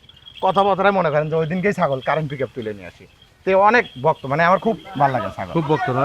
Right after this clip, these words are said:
Speaker 1: হ্যাঁ,
Speaker 2: সবাই
Speaker 1: আমি
Speaker 2: ভক্ত।
Speaker 1: যে বানতেই যাই, মনে করেন যে, আমার সাথে সাথে
Speaker 2: আচ্ছা,
Speaker 1: যায়।
Speaker 2: ব-, একটু বসে কথা বলে আসি। যাক, মেহেদী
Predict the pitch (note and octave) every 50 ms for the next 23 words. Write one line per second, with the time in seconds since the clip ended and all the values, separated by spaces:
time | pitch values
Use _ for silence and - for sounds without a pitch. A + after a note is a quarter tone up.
0 | C#3 - - G#3+ A#3+ A#3+ G3+ F3+ F#3 G#3 - - E3+ D#3+ G#3 G#3 G3 G#3 G#3 G#3
1 | F#3 A#3+ C4+ C4+ A3+ B3+ D4 E4 D4 A#3 A3 G#3+ G3 E3+ F#3+ F#3 F3+ F3+ F3 E3+
2 | E3 D3 - D#3+ C#3 C#3 B2+ C#3 B2 A2+ C3+ C#3 D3+ D3+ D#3+ F3+ - - - F#3+
3 | G3+ D#3+ E3+ F#3 F3+ C#3 F3 F3+ G3+ F#3+ F#3+ E3+ D3+ C#3+ C3 A#2+ A#2 G#2 - -
4 | - _ - - - - - - - - - - - C#3 A#2+ A2+ C#3 E3+ E3